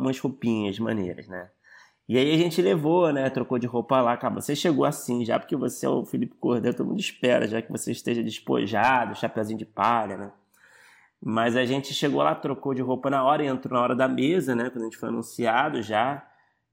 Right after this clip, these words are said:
Tudo, né, com aquela roupinha, a Joana foi ali com aquele lenço, né, de Tânia das Laranjeiras, né? E, cara, foi muito engraçado, eu acho que as pessoas não estavam esperando muito isso.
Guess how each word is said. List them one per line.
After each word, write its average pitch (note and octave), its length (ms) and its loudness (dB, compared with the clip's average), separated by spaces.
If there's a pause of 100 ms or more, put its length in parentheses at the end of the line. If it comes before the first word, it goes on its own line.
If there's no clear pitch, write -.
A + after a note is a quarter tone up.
Tudo, F#3+ 220 0
né, F#3 120 2
com E3 60 0
aquela D#3+ 220 0
roupinha, E3 600 4
a C#3 40 2
Joana C#3+ 340 2
foi C#3 240 -2
ali C3+ 140 2
com - 80 -4
aquele C3 240 0
lenço, D3 720 2
né, C3 140 0
de B2 120 -6
Tânia C3+ 380 -4
das A#2 140 -2
Laranjeiras, A#2+ 760 0
né? A2+ 160 -10 (680)
E, C3 500 0
cara, D3+ 260 6
foi D3 120 -4
muito D3+ 180 -2
engraçado, F#3 600 2
eu C3+ 40 0
acho C3 100 -2
que - 60 -6
as C#3+ 80 -8
pessoas D3 260 -10
não D3 60 -2
estavam F3 240 0
esperando A#2 560 -4
muito G#2 360 -8
isso. - 380 -14